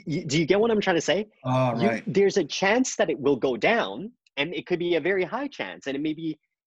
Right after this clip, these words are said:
Speaker 1: it can go right back to some kinda, like, um, midpoint, right? That's
Speaker 2: Hmm.
Speaker 1: cool, but there's also a very high chance that it's unlikely to break yesterday's low.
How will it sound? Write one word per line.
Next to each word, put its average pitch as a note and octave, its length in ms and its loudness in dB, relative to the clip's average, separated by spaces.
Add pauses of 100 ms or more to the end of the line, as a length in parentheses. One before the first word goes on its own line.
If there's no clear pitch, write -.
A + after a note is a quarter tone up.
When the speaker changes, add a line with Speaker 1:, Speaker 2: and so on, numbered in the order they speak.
Speaker 1:
it - 180 -6
can D3 100 -10
go C#3 160 0
right C#3 220 -4
back C3 260 -4 (100)
to A#2 540 -6 (240)
some C#3+ 280 -4
kinda, C3 340 -6
like, G#2 400 -2
um, G2+ 680 -4 (200)
midpoint, B2 640 -4
right? A2 380 -2 (580)
That's D3+ 200 0
Speaker 2:
Hmm. A#2 60 -8
Speaker 1:
cool, A3 360 -2 (760)
but F3+ 240 2 (460)
there's F3 380 -2
also B3 360 0
a - 60 -16 (380)
very C4+ 280 0
high D3+ 220 -2
chance G2+ 520 -10
that G#2+ 120 -4
it's A2 180 -10 (140)
unlikely A#2 1000 -4 (120)
to G#2 100 -12
break A2 400 -4 (880)
yesterday's G2 580 -4
low. F2+ 280 -8